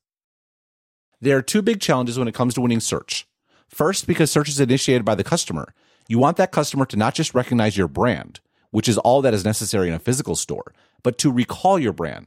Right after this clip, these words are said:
and enter it in the search box. This is a much stiffer challenge and makes the amount of time and money you need to spend on a brand that much greater.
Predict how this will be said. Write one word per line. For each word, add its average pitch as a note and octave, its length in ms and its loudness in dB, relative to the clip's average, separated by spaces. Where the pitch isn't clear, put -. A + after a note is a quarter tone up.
and G2+ 120 -2
enter B2 220 2
it F2+ 80 0
in A#2 60 0
the A2 80 2
search D#3+ 260 0
box. - 400 -8
This E3 120 0
is F#3 60 4
a F3 80 6
much C#3 260 2
stiffer F3 260 2
challenge A#2+ 380 0
and F2 100 -2
makes F#2+ 180 -2
the G#2+ 80 2
amount G2+ 220 2
of A2 80 0
time A2+ 200 0
and G2+ 100 2
money A2 200 4
you F2+ 100 2
need E2 140 -2
to F2+ 60 -4
spend F2+ 240 -2
on E2 140 0
a D#2 40 -6
brand G2+ 320 2
that - 100 -8
much E2+ 200 -8
greater. A#2 380 0